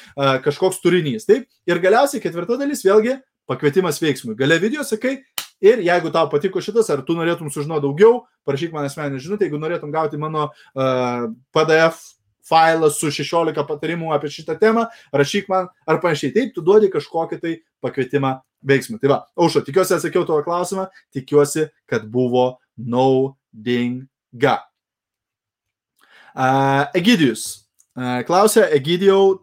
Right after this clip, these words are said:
tau, a, mano mėgstamiausia knyga, viena iš mėgstamiausių knygų, Ogmandino Didžiausias pasaulio prekeivis. Parašyk man savo adresą, paskiau į žinutę asmeninę ir išsiųsiu tau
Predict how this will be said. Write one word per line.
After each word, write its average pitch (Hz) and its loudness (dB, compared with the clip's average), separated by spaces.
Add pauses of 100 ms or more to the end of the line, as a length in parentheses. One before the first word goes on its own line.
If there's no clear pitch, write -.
(140)
tau, 165 4 (260)
a, 131 -4 (160)
mano 143 0 (360)
mėgstamiausia 156 -2
knyga, 156 0 (1500)
viena 156 4
iš 139 -10
mėgstamiausių 135 -6
knygų, 175 -2 (320)
Ogmandino 147 0 (160)
Didžiausias 139 0
pasaulio 127 -4
prekeivis. 123 0
Parašyk 139 -4
man 139 -2
savo 135 0 (100)
adresą, 170 -2
paskiau 156 -4
į 151 -2
žinutę 156 -2 (260)
asmeninę 147 -2 (180)
ir 160 2
išsiųsiu 143 -4
tau 135 2